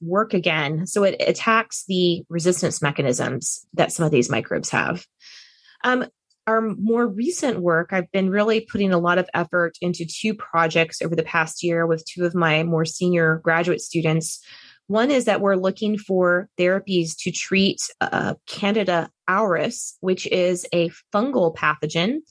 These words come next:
And that pathogen can, um,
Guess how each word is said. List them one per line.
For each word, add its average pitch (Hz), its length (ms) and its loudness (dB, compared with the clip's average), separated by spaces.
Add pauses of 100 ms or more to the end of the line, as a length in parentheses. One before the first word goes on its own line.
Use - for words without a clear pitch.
(500)
And 185 160 4
that - 180 0
pathogen 202 720 2
can, 175 500 0
um, 170 520 0